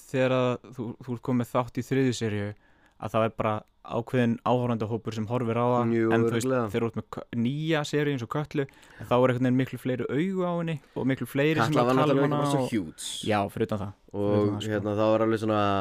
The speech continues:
Speaker 2: þú veist, brot í blaðið í íslenskri
Speaker 1: Mm.
Speaker 2: kvikmyndasögu.
Speaker 1: Já, einmitt.
Speaker 2: En
Speaker 1: Sko, ok, nú ætla ég að koma með óvinsæla skoðun.
Speaker 2: Já.
Speaker 1: Eh, Ófærð þrjú er búin að fá mjög mikið heit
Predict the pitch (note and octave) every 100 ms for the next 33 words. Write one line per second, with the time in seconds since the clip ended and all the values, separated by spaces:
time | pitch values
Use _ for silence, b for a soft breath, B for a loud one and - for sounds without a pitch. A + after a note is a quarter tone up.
0 | F#2+ F#2+ C#2 - G#2 G2+ F2 - - G2
1 | G2 - A2+ A2+ A#2 A2 G#2+ G#2+ G2 F#2+
2 | G2+ A2 A2 - G2 G2 G2 A2 A2 G#2+
3 | A2+ A#2+ A#2+ A#2+ A2 G2+ - A#2 G#2 F2
4 | C#2+ - B B B B B B G#2+ G#2
5 | F#2 F2+ F2+ F2+ - C3+ C3+ - C3 A2+
6 | - C3 D3 E3 D#3+ E3+ D#3+ C#3+ - _
7 | _ _ B2+ D#3 F#3 D#3+ D3+ C3+ A#2 A2
8 | - - - - _ - G2 F#2+ C#3 A#2
9 | A#2 A2+ A2+ - _ _ _ _ _ _
10 | _ _ - B2+ C#3 E3 D3 - - _
11 | _ - C3+ B2+ B2 C3 C3 B2 C#3 C3
12 | A2+ _ _ _ _ A#2+ C#3 D#3 A#2+ A#2
13 | - - G#2+ F2 _ -